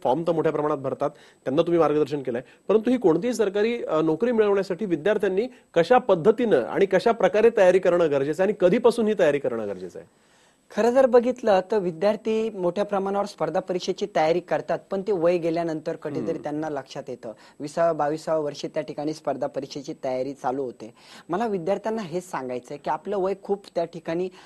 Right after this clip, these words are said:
Speaker 2: किमतीचं असतं, एक एक क्षण महत्त्वाचा असतो स्पर्धा परीक्षेत. आपण बघतो की एक प्रश्न जरी लिहायचा त्याला चाळीस सेकंद असतात आणि
Speaker 1: होय.
Speaker 2: तेवढ्यामध्ये तुम्हाला तो प्रश्न सॉल्व्ह करावा लागतो.
Speaker 1: हम्म.
Speaker 2: आपण जर त्याला एक दीड मिनिटं दिला तर त्या ठिकाणी वेळ जातो.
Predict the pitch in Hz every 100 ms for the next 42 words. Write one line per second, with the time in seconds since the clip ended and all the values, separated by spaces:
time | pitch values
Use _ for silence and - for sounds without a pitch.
0 | _ - 214 208 247 247 170 - - 143
1 | 185 226 - 240 233 226 220 202 175 170
2 | 156 151 - 160 - 139 139 135 135 -
3 | 165 - 208 196 - 151 - - - 214
4 | 233 208 202 220 208 202 208 196 185 208
5 | 208 208 190 151 175 175 160 151 151 147
6 | 180 175 185 180 175 175 180 175 180 175
7 | 170 175 185 185 - - - - 190 -
8 | 208 175 170 165 147 147 131 - 131 -
9 | 113 95 139 190 202 202 208 185 180 190
10 | 196 196 190 196 196 180 160 185 214 208
11 | 208 214 202 170 170 156 160